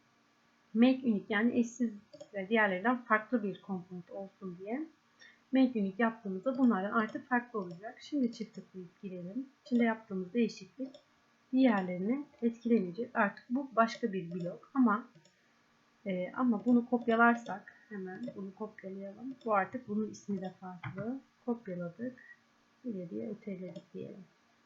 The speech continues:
Bu artık eşsiz, e, farklı bir komponent oldu ve onu kopyaladığım için bunda yaptığım değişiklik bunu etkiler ama bunları etkilemeyecek. Şimdi bakalım. Burada gördüğünüz gibi burada yaptığım değişiklik bunu etkiledi ama bunları etkilememiş oldu.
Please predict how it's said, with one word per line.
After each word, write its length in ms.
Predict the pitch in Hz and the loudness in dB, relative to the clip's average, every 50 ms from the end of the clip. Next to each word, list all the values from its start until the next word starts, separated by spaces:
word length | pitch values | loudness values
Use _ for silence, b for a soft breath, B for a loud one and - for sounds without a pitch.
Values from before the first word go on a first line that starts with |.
| _ _ _ - - - - - - 180 _ _ _ - - - - | _ _ _ -20 -20 -20 -20 -20 -20 -20 _ _ _ -20 -20 -8 -2
Bu 120 | 254 269 254 | 4 6 8
artık 300 | 226 208 208 - - - | 8 8 6 0 -2 0
eşsiz, 480 | 233 226 220 - - 254 226 226 240 | 2 2 0 0 -4 -6 -6 -6 -8
e, 220 | 240 - 196 190 190 | -10 -8 -8 -8 0
farklı 340 | - 226 226 233 - 240 220 | 4 4 4 4 2 -4 -4
bir 120 | 208 214 | -4 -4
komponent 480 | - - 190 175 170 - 185 175 - 196 | -4 -4 -4 -4 -4 -8 -10 -10 -10 -12
oldu 140 | 202 214 - | -14 -10 -6
ve 100 | 277 254 | -2 2
onu 220 | 233 240 240 233 - | 4 4 4 2 0
kopyaladığım 500 | 202 196 - 190 175 180 170 - - - - | -6 -8 -8 -10 -12 -12 -12 -14 -20 -20 -16
için 200 | - - 262 247 | -8 -4 -2 0
bunda 160 | 247 233 208 | 2 2 0
yaptığım 360 | 185 180 175 - - 185 196 | 0 -4 -6 -8 -12 -8 -2
değişiklik 500 | 214 226 208 - - - - - 247 - - - _ _ - | 0 0 0 -2 -4 -12 -10 -8 -8 -8 -8 -12 _ _ -4
bunu 200 | 214 226 226 226 | 2 4 6 6
etkiler 360 | 226 233 - - 226 240 262 294 | 6 4 0 -4 -6 -6 -4 -2
ama 220 | 269 254 247 226 | -2 0 0 2
bunları 280 | 233 226 202 190 208 247 | 4 2 2 2 2 0
etkilemeyecek. 720 | 247 233 - - 208 202 175 175 170 165 - 240 254 254 | 0 -2 -4 -10 -8 -6 -6 -6 -8 -8 -10 -12 -14 -12
Şimdi 280 | - - 233 208 190 175 | -6 -4 -4 -4 -2 -4
bakalım. 560 | 175 175 - - 170 170 190 220 262 262 262 - - | -8 -10 -12 -16 -18 -18 -14 -12 -12 -12 -12 -14 -18
Burada 160 | 208 202 202 | -16 -14 -10
gördüğünüz 420 | 202 214 208 208 196 190 190 175 - - | -6 -6 -6 -6 -6 -6 -8 -10 -10 -12
gibi 100 | - - - | -20 -20 -16
burada 140 | - - 196 | -10 -6 -4
yaptığım 440 | 175 175 170 - _ - 170 175 175 | -4 -4 -6 -10 _ -16 -14 -12 -10
değişiklik 720 | 190 190 180 165 - - - - _ _ 214 240 254 - - B B B B B _ - | -10 -10 -10 -10 -12 -16 -16 -20 _ _ -10 -10 -10 -10 -12 B B B B B _ -4
bunu 140 | - 226 220 | -2 0 0
etkiledi 440 | 190 185 - _ - 180 175 175 226 | 0 -4 -8 _ -12 -12 -6 -2 0
ama 200 | 247 220 190 202 | 0 0 2 2
bunları 440 | 233 220 185 170 170 214 240 269 - - - - | 2 2 0 0 -4 -4 -4 -4 -6 -6 -4 -6
etkilememiş 720 | 220 - - - 180 175 - 247 - - - 254 254 - - - _ _ - | -6 -6 -8 -14 -16 -14 -14 -14 -12 -8 -6 -6 -8 -8 -12 -20 _ _ -4
oldu. 340 | 208 196 180 175 170 170 | -4 -4 -4 -6 -10 -14